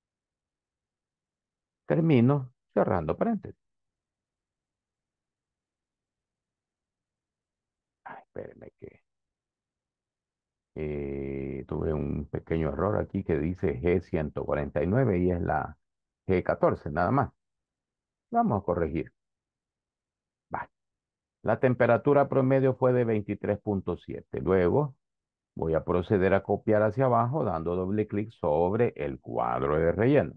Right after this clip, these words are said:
Ahí tenemos todas las temperaturas. Ok. Ya terminamos lo que es el literal, eh, literal A. Ahora vamos con el B.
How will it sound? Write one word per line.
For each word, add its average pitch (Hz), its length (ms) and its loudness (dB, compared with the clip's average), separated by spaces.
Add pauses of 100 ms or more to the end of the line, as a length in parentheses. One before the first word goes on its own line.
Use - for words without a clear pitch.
(1400)
Ahí 262 160 2
tenemos 98 400 0
todas 87 220 2
las 82 120 -4
temperaturas. - 680 -6 (3750)
Ok. - 240 -8 (1120)
Ya 78 480 0
terminamos 120 640 2
lo 101 140 -2
que 85 120 -2
es 87 80 2
el 90 100 2
literal, 69 760 -6
eh, 67 580 -4
literal 69 800 -2
A. 117 180 -4 (1300)
Ahora 71 260 0
vamos 73 320 -2
con 87 180 0
el 90 120 2
B. 156 260 0